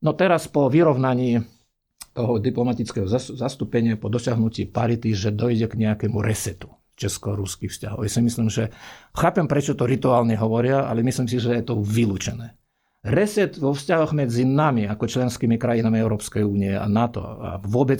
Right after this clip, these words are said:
a samotná Európska únia a nato dojde iba vtedy, keď dojde ku zmene v nastavení Ruska voči nám.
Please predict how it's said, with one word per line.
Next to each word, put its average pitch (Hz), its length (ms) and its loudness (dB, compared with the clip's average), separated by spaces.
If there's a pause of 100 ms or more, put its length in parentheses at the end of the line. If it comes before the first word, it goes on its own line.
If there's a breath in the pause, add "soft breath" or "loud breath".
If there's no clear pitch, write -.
(140)
a 120 160 -4
samotná 139 480 0
Európska 123 320 -4
únia 117 160 2
a 110 80 2
nato 120 240 -2
dojde 139 320 4
iba 120 160 0
vtedy, 131 560 0 (880 soft breath)
keď 127 160 2
dojde 160 240 4
ku 156 160 4
zmene 135 720 2
v 135 80 -14
nastavení 127 560 2
Ruska 120 320 -2
voči 110 240 0
nám. 92 320 -4